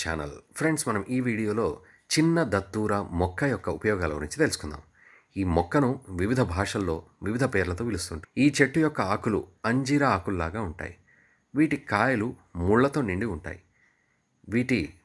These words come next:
పక్క నుండి వెళ్ళినట్లయితే ఈ కాయలు బట్టలు కతుకుతాయి. ఇవి చూడ్డానికి శంఖం రూపంలో ఉంటాయి. అందుకే వీటిని శంఖేశ్వర్ అని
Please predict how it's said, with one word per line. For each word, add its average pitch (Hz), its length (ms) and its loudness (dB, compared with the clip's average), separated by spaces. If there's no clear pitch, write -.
పక్క 107 300 2
నుండి 95 240 2
వెళ్ళినట్లయితే 98 640 2
ఈ 131 80 6
కాయలు 135 300 6
బట్టలు 120 360 0
కతుకుతాయి. 85 400 -6
ఇవి 165 100 2
చూడ్డానికి 147 540 2
శంఖం 143 320 2
రూపంలో 113 340 -2
ఉంటాయి. 80 220 -6
అందుకే 113 300 -4
వీటిని 95 280 -4
శంఖేశ్వర్ 131 560 2
అని 110 100 0